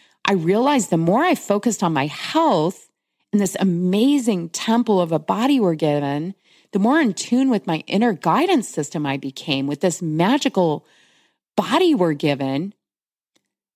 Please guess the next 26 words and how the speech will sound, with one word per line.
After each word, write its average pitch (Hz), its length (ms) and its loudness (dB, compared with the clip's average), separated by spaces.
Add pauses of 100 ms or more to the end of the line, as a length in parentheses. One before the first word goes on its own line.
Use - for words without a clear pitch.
(160)
that 208 160 0
can 202 220 0
tell 269 400 0
us 247 380 0
if - 160 -2
we're 170 140 4
on 160 120 2
the 156 80 0
right 156 300 0
path 147 320 -2
or 160 80 -2
the 151 120 -4
wrong 147 400 0
path 147 320 -4
by 160 140 2
learning 202 400 2
to 214 140 0
listen 180 540 0
to 196 100 -2
what 185 220 0
we 190 100 2
naturally 175 680 0
know 170 240 2
inside 170 420 0
of 190 120 -2
us. - 380 -8